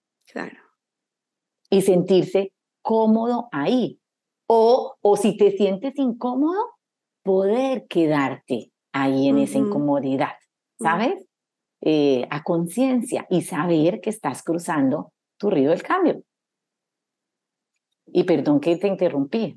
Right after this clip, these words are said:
Speaker 2: es,
Speaker 1: No,
Speaker 2: es
Speaker 1: no,
Speaker 2: una
Speaker 1: no
Speaker 2: ramita,
Speaker 1: interrumpiste, es parte
Speaker 2: ramita
Speaker 1: de
Speaker 2: que es que me pareció el
Speaker 1: <laughs>
Speaker 2: tema del unknown y de la incertidumbre es importantísimo que lo tengamos presente porque lo vamos a, es parte de, de,
Speaker 1: Lo vamos
Speaker 2: de,
Speaker 1: a
Speaker 2: de
Speaker 1: experimentar
Speaker 2: atravesar ese
Speaker 1: varias
Speaker 2: río.
Speaker 1: veces.
Speaker 2: Ujú.
Speaker 1: Sí.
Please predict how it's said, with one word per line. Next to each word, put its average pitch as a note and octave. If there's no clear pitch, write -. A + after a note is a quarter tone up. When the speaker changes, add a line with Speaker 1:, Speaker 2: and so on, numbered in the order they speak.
Speaker 2:
es, C#3+
Speaker 1:
No, A3+
Speaker 2:
es B3+
Speaker 1:
no, A3+
Speaker 2:
una G3+
Speaker 1:
no G3+
Speaker 2:
ramita, F3+
Speaker 1:
interrumpiste, A3
es G3+
parte A3+
Speaker 2:
ramita B3
Speaker 1:
de C4+
Speaker 2:
que B3
es F#3
que G#3+
me A3+
pareció G3
el E3+
Speaker 1:
<laughs> -
Speaker 2:
tema G3+
del A3
unknown F#3
y B3+
de G#3+
la G3
incertidumbre F#3
es D#4+
importantísimo F#3+
que F3
lo F3
tengamos D3+
presente F3+
porque F3+
lo D3
vamos D3
a, -
es C#3+
parte A3
de, F3
de, D#3+
Speaker 1:
Lo F#3
vamos G3+
Speaker 2:
de, D3+
Speaker 1:
a -
Speaker 2:
de A3
Speaker 1:
experimentar D#3
Speaker 2:
atravesar -
ese D#3
Speaker 1:
varias G#3+
Speaker 2:
río. G3
Speaker 1:
veces. F3+
Speaker 2:
Ujú. F#3
Speaker 1:
Sí. F3+